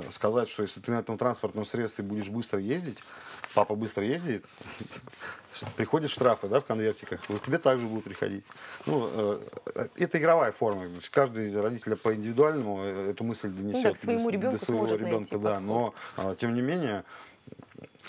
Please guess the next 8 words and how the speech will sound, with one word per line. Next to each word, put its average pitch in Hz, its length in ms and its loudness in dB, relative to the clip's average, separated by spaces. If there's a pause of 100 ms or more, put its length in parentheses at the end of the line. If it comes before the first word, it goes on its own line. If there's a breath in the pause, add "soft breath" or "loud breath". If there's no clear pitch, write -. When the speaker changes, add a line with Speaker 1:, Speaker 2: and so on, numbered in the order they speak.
(180)
Speaker 1:
обучение 110 720 0 (240)
должно 107 340 2
идти, 131 180 -2 (360)
как 90 80 -8
я 104 140 4
говорю, 107 180 -4
непрерывно 101 720 0
и 92 300 -4